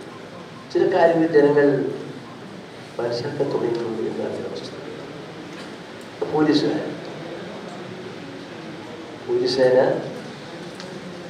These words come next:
നമ്മുടെ ജീവിതത്തിൻ്റെ ഒരു ഭാഗം. പോലീസിനെ കുറിച്ച് എല്ലാ പരാതി പറയും. പരാതി പറയുന്ന എല്ലാവർക്കും പോലീസ് ആവശ്യമാണ്. അത് കുടുംബ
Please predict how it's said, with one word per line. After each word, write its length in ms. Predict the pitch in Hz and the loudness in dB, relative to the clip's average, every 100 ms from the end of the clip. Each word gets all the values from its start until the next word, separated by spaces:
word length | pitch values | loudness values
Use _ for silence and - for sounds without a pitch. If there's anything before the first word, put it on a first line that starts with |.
| - | 2
നമ്മുടെ 320 | 143 147 143 139 131 - - - - - - - | 8 10 12 12 10 6 2 -4 -10 -12 -10 -4
ജീവിതത്തിൻ്റെ 640 | - 120 117 120 117 113 113 113 110 - - - | -2 0 -2 -2 0 0 0 -4 -8 -10 -10 -2
ഒരു 180 | 139 147 - | 0 0 -2
ഭാഗം. 300 | - - - - - - - 113 113 - - - - - - - - - - - - - - - - | -6 -8 -10 -12 -12 -12 -12 -10 -10 -12 -12 -14 -14 -12 -12 -12 -12 -12 -12 -12 -12 -12 -12 -12 -4
പോലീസിനെ 380 | 123 123 135 139 | 0 2 4 6
കുറിച്ച് 240 | 147 143 143 | 4 4 0
എല്ലാ 260 | 139 160 185 | 0 2 2
പരാതി 260 | 160 170 170 | 4 4 4
പറയും. 240 | 160 - - - - - - - - - - - - - - - - | 2 -2 -4 -8 -12 -12 -12 -12 -12 -12 -14 -12 -12 -12 -14 -14 -10
പരാതി 380 | 123 123 135 139 143 | -4 6 8 10 10
പറയുന്ന 220 | 143 147 143 | 10 10 8
എല്ലാവർക്കും 540 | 143 165 175 175 160 | 10 10 10 8 6
പോലീസ് 300 | 151 147 151 131 | 4 4 4 4
ആവശ്യമാണ്. 500 | 123 - - - - - - - - - - - - - - - - - | 2 2 0 0 -4 -6 -8 -10 -12 -10 -10 -10 -12 -12 -12 -12 -12 -2
അത് 100 | 131 135 | 2 6
കുടുംബ 200 | 127 139 | 6 8